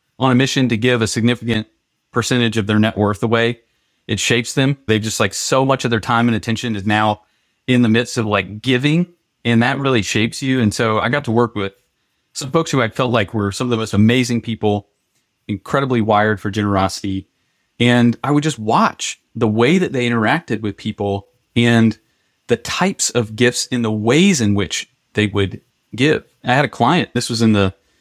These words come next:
twenty fourteen, twenty fifteen timeline, and the Syrian civil war had just kicked off. And this client's, like, first reaction was like, "We gotta do something," and basically said, "Hey, I wanna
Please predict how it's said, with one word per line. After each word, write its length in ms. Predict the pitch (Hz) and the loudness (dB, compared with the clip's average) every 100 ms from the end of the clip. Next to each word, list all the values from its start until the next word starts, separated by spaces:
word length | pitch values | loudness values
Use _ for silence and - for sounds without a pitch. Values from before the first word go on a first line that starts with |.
| _ _ _ _ | _ _ _ _
twenty 460 | - 135 131 131 _ | 0 4 4 2 _
fourteen, 420 | - 127 110 139 131 | -2 -2 2 2 2
twenty 200 | 123 117 | 0 0
fifteen 560 | 143 - 143 131 131 _ _ | -2 -2 0 0 -2 _ _
timeline, 540 | - 123 120 120 123 - _ _ 113 | -4 0 2 4 2 -2 _ _ -4
and 460 | 107 107 107 101 101 | -2 -2 -4 -6 -4
the 80 | 107 | -4
Syrian 440 | - 131 123 110 | 0 4 4 4
civil 300 | - 110 101 | 2 0 2
war 280 | 104 123 98 | 2 2 2
had 120 | 92 | -2
just 180 | 101 - | -4 -6
kicked 240 | 101 - | -6 -4
off. 340 | 107 120 - - _ _ _ _ _ - | -6 -6 -12 -20 _ _ _ _ _ -2
And 180 | 113 | 2
this 140 | 117 - | 2 0
client's, 600 | - 131 165 - - - | 0 2 2 -2 -2 -2
like, 140 | - | -2
first 380 | - - 139 - | -2 -2 -2 0
reaction 380 | 110 123 - 104 | 0 0 -2 -6
was 100 | 95 | -4
like, 240 | 98 90 | -6 -4
"We 120 | 101 113 | 0 2
gotta 160 | 113 | 0
do 160 | 92 101 | 0 -2
something," 440 | - 104 - - _ _ - | -2 -6 -8 -12 _ _ -2
and 260 | 104 101 - | 0 0 0
basically 320 | 117 120 123 | -2 -2 -2
said, 200 | - 104 | 0 0
"Hey, 100 | 107 | 2
I 60 | 110 | 0
wanna 240 | 131 117 | 0 -6